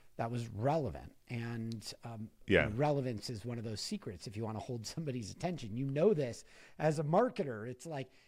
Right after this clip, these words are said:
Speaker 1: it needs to be
Speaker 2: <laughs>
Speaker 1: personalized and relevant if you wanna command somebody's attention. And if it isn't personalized and relevant, they'll check out on you and they won't convert.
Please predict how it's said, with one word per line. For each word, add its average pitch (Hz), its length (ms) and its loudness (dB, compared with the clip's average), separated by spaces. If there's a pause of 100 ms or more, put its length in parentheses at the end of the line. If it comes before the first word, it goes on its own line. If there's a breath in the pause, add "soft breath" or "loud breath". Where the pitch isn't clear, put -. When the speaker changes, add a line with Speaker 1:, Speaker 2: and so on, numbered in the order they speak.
Speaker 1:
it 147 100 -4
needs 190 260 -2
to 190 60 -2
be 185 120 0
Speaker 2:
<laughs> - 100 -12
Speaker 1:
personalized 175 600 0
and 175 120 2
relevant 185 380 4
if 139 80 -4
you 170 80 0
wanna 160 140 0
command 165 360 -4
somebody's 160 380 -4
attention. 165 560 -4
And 127 180 -4 (460 soft breath)
if 160 180 2
it 151 80 2
isn't 170 500 2 (160)
personalized 139 680 0
and 131 140 -2
relevant, 131 440 0
they'll 135 140 -2
check - 300 -2
out 131 160 0
on 127 120 -2
you 127 140 0
and 127 80 -2
they 127 80 0
won't 117 240 -2
convert. 139 540 -2